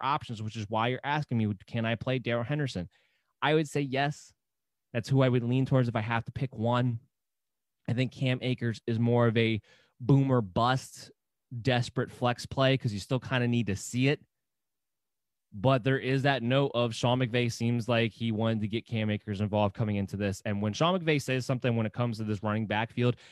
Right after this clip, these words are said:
at this point, I think we all need to believe him because he hasn't lied to us. He said it's going to be a three-way committee. He said it's going to be a hot hand approach. And he has stuck to that. He hasn't gone with just one guy or another. Every time we think we're gonna be able to depend on Darrell Henderson,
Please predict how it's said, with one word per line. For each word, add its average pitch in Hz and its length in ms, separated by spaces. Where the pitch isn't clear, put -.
at 113 160
this 139 200
point, 170 360
I 131 60
think 185 160
we 208 80
all 147 220
need 139 120
to 113 80
believe 131 320
him 69 80
because 139 220
he 185 100
hasn't 226 300
lied 180 240
to 101 100
us. - 280
He 147 80
said 160 140
it's 156 100
going 185 220
to 190 40
be 196 100
a 185 40
three-way 156 720
committee. 151 420
He 139 80
said 147 100
it's - 80
going 160 200
to 156 40
be 165 220
a 147 140
hot 135 380
hand 143 300
approach. - 580
And 143 160
he 208 100
has 254 140
stuck - 280
to 160 80
that. 107 240
He 151 140
hasn't 196 280
gone 196 220
with 165 100
just 147 140
one 135 260
guy 127 240
or 131 200
another. 120 280
Every 127 160
time 180 140
we 180 60
think 170 120
we're 170 140
gonna 175 120
be 151 140
able 160 100
to 151 40
depend 160 260
on 156 100
Darrell 147 240
Henderson, 143 460